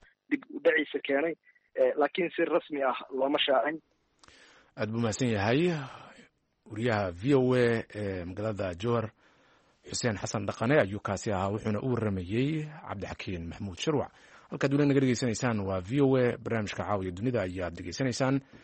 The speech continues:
Speaker 2: Haddii aynu gudagalno qodobada kale aan idin hayno, baaritaano caalami oo iska kaashadeen boqolaal suxufiyiin oo ka kala yimid dunida daafaheeda ayaa lagu kashifay in hogaamiyaal hadda xukunka joogay iyo kuwo kale oo hore xafiisyada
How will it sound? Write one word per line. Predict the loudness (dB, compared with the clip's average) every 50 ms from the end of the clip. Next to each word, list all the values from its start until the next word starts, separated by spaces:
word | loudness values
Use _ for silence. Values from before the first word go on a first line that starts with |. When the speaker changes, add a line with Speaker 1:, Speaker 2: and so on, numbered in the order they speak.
| -20 -20 -20 -20 -20 _ _ -16 -8
Speaker 2:
Haddii | -4 -4 -4 -4 -4 -2 0 2 4 4 4
aynu | 4 4 2 0 0
gudagalno | -2 -2 -2 -2 0 2 2 0 0
qodobada | 0 -2 0 0 0 0
kale | 0 0 2 2 4
aan | 4 2 2
idin | 0 0 0 0
hayno, | 2 2 2 2 2 2
baaritaano | 2 2 0 2 0 2 2 2 2
caalami | 2 2 2 4 2 2
oo | 0
iska | 0 -2 -4 -2
kaashadeen | 0 0 0 0 0 -2 0 0 0 0 0 -2 -4 -6
boqolaal | -8 -12 -10 -6 -2 0 2 2 2
suxufiyiin | 0 -4 -6 -6 -8 -8 -6 -2 0 0 0 0 -2
oo | -6
ka | -8 -6
kala | -4 -4 -4
yimid | -4 -6 -6 -6
dunida | -4 -2 0 0 0 0
daafaheeda | 0 0 -2 0 2 2 2 4 4 4 4 2 0 _ -20 -20 -20 -20 -18 -10
ayaa | -6 -4 0 4 6 6 6
lagu | 6 6 2 2 2 0
kashifay | 0 0 -2 -2 -2 -2 0 2 2
in | 2 2
hogaamiyaal | 0 0 -2 -2 -2 0 2 2 2 2
hadda | 2 2 0 0 0 -2 -2 -2
xukunka | -2 -4 -4 -6 -8 -8 -8
joogay | -8 -6 -4 -2 -2
iyo | -2 -4
kuwo | -4 -2 0 0
kale | 0 0 0 2 2
oo | 2 0 -2 -2 -2
hore | 0 2 2 2
xafiisyada | 2 0 -6 -6 -6 -4 0 2 2 2 0 -2 -4 -4 -6